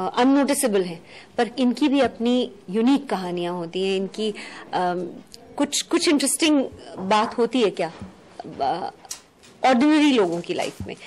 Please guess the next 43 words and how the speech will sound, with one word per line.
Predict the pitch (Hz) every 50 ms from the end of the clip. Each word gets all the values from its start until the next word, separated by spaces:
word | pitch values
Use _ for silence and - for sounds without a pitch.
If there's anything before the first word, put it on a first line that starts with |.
| - - - - -
क्योंकि | 277 262 - 277 285
वो | 254 254 269 269 262 254 247 247
glamorous | 202 190 190 240 214 220 226 233 240 240 233 -
नहीं | 233 226 226 220 220
है, | 214 214 214
rich | 214 226 247 247 - -
नहीं | 233 226 220 214 214
है, | 214 208 208
बड़ी | 202 214 214 233 220
गाड़ियों | 208 214 208 208 220 220
में | 214 208 208
नहीं | 202 208 214
बैठते | 196 202 196 190 190 - 202
हैं, | 202 202 196 202 196 202
शायद | - - 208 208 220 220 208
देखने | 196 220 208 - 240 226
में | 226 240 233
भी | 240 240
उतने | 208 - 220 214
अच्छे | 202 190 - - 214
नहीं | 196 190 185 185
हैं, | 185 185 - - - - - - - -
कि | - -
उतनी | 254 208 214 233 247
education | 220 220 202 240 - 254 247 240 - 269 247
नहीं | 220 208 190 185
है, | 196
तो | 190 233
क्या | 214 - - 262 277
कहानी | 269 - 208 190 175 175 170 170
है | 170 170 170
ऐसे | 170 - - -
लोगों | - - - - 175
की? | - - 196 - - - - - -
So | - 240
that | 226 226 226
is | 247 254 214
how | 226 240 226 233 233
I, | 220 208 202 202 196 196 185 185 180
uh, | - - 185 185 175 - 65 - - - - - - - - _ _ _ _ _ _ _ _ _ _ -
thought | - 240 220 214 220
about | 208 196 185 180 175 175
this | 180 180